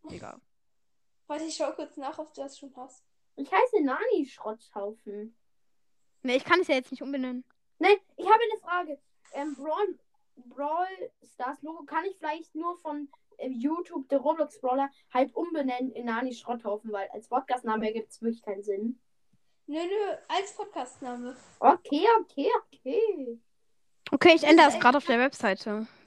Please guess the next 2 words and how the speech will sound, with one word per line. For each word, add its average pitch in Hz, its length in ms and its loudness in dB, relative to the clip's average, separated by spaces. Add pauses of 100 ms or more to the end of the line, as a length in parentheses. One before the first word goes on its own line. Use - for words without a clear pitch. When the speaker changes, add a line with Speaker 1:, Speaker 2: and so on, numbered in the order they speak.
(2250)
Speaker 2:
Ja, 269 160 -6
okay. 285 360 -8